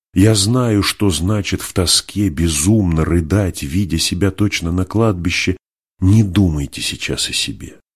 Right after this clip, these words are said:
Думайте об Ананде, о том огромном горе,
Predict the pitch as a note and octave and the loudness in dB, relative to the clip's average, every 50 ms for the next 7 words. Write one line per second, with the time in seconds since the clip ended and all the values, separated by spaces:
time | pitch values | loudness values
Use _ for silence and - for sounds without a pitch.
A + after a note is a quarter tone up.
0 | _ _ _ _ _ _ _ _ _ _ _ - F2+ E2+ G#2+ G#2+ G2 F#2+ F#2 F2+ | _ _ _ _ _ _ _ _ _ _ _ -4 2 4 4 6 6 4 4 2
1 | E2 - F2 E2 D#2+ D#2 D2+ D#2+ D#2 D#2+ D#2+ D#2 D#2 C#2+ C2+ A#1+ - - - - | 0 -2 -2 -2 -2 0 0 0 0 0 -2 -4 -4 -6 -8 -10 -14 -16 -18 -20
2 | _ _ _ _ _ _ _ _ _ _ _ _ _ _ - F#2 - - F#2+ F#2+ | _ _ _ _ _ _ _ _ _ _ _ _ _ _ -6 -2 2 2 4 4
3 | G2 F#2 D#2+ F2 F2 F2+ G2 A2 A2+ G2+ G2 F#2+ F#2+ F2+ F2 D2+ D2 D#2 D#2+ F#2 | 4 2 2 2 4 4 4 4 4 2 2 2 2 0 0 -2 -4 -2 2 4
4 | G2+ A2+ A2+ G#2 D2+ C2 - - - | 4 4 4 2 0 -6 -10 -14 -18